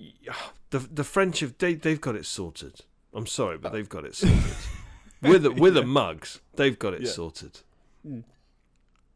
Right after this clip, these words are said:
Speaker 2: I only have one rule with the French. As long as we stuff 'em in the rugby, I'm, I'm happy. <laughs>
Speaker 1: They've got a damn good rugby team.
Speaker 2: They do. They did well this year in the Six Nations.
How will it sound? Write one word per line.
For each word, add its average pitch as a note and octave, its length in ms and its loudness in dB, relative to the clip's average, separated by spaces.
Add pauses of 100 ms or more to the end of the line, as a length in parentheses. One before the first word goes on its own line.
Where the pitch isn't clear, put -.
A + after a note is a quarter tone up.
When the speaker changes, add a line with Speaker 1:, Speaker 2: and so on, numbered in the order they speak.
(120)
Speaker 2:
I D3+ 80 -6
only D#3 140 -2
have D3+ 180 -4
one D3+ 160 0
rule D3+ 160 0
with B2+ 140 -6
the A#2+ 60 -6
French. - 420 -8 (420)
As C3+ 100 -10
long D#3 120 -4
as D3 80 -8
we C#3+ 60 -2
stuff - 520 -2
'em E3 100 0
in D#3 60 2
the D3+ 100 2
rugby, C3 400 0
I'm, A#2+ 160 -8 (180)
I'm A#2+ 140 -6
happy. A2 400 -6 (360)
<laughs> - 400 -20
Speaker 1:
They've F#2+ 120 -20
got G#2+ 160 -12
a - 100 -20
damn E2+ 200 -14
good E2 200 -18
rugby F2+ 260 -14
team. - 260 -20 (500)
Speaker 2:
They C3 140 -8
do. E3+ 180 -6
They B2+ 160 -10
did - 240 -10
well F#3+ 160 -4
this E3+ 240 -8
year A2 120 -4
in A#2+ 160 -6
the A2 180 -6
Six - 260 -12
Nations. A2+ 460 -14